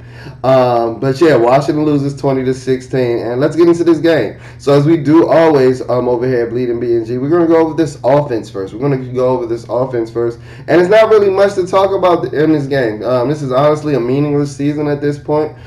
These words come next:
Um, as I just mentioned, Washington was eliminated from, um, playoff contention, and this, this game was rather lackluster. This game didn't contain many big plays,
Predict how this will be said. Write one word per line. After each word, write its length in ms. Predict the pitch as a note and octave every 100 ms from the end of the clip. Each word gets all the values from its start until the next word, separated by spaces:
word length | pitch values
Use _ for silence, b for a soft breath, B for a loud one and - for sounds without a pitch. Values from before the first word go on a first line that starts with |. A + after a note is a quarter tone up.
| B B
Um, 300 | A2+ A#2 A#2
as 160 | A#2 A#2+
I 100 | B2
just 220 | A#2+ B2
mentioned, 400 | B2+ C3+ D3 B2
Washington 500 | A2 B2 C3 B2 C3+
was 140 | A#2+ A2+
eliminated 640 | A2 A#2+ B2 A#2+ A#2+ A2+
from, 440 | - A2 A2+ G#2+ A#2+
um, 180 | G#2+
playoff 480 | A2+ A#2+ C3 C3+ C3
contention, 600 | C#3+ C#3 D3+ D3 D3+ D#3 B B B
and 160 | C#3+ E3+
this, 160 | D#3 A#2+
this 320 | C3 E3 C3+
game 440 | C#3+ F#3 B3+ A#3+
was 200 | G3+ D#3+
rather 280 | C3+ D#3 F#3
lackluster. 1040 | F3+ F#3+ D3+ C#3 D#3 D#3 C#3+ D3 C#3+ A#2
This 160 | A2 A#2+
game 260 | C3+ C#3 C3
didn't 220 | B2+ C3
contain 400 | C3+ C3+ B2+ A#2
many 220 | B2 B2
big 280 | B2 B2 -
plays, 500 | B2+ A#2 A2+ A#2+